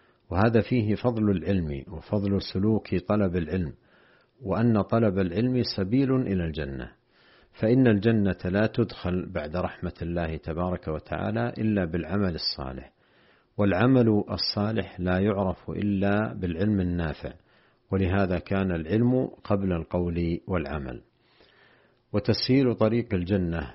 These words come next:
لطالب العلم واضح في العلم من جهات كثيرة، منها أن العلم به تعرف الفضائل، وبه تعرف الزواجر والعقوبات،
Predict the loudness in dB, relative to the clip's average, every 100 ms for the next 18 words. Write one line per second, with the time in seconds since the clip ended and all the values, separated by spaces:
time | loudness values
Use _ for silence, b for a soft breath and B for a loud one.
0 | -10 -8 -2 0 0 -2 -4 -2 0 2
1 | 0 -2 -4 0 2 2 0 -4 -8 -10
2 | -8 -8 -4 0 2 2 0 -4 -4 -4
3 | -2 -2 -2 -2 -4 -6 -8 -6 -6 -8
4 | -14 _ _ _ _ _ _ _ _ _
5 | _ 4 6 6 4 2 0 0 2 4
6 | 2 2 0 2 2 0 -2 0 2 2
7 | 0 0 0 -2 -8 -6 -6 -6 -8 -14
8 | -20 _ b b b b b b -2 4
9 | 6 4 2 -2 -2 -2 -4 -2 0 2
10 | 2 0 0 0 0 -2 -4 -4 -4 -4
11 | -4 -8